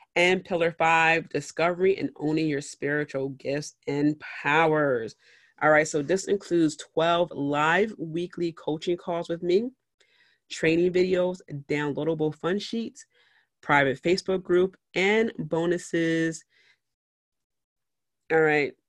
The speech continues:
And those bonuses include workbooks and meditations. All right. So that's coming your way in March. Get on the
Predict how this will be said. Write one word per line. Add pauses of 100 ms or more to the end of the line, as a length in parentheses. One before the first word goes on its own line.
(880)
And
those
bonuses
include
workbooks
and
meditations. (720)
All
right.
So (680)
that's
coming
your
way
in (100)
March. (480)
Get (180)
on
the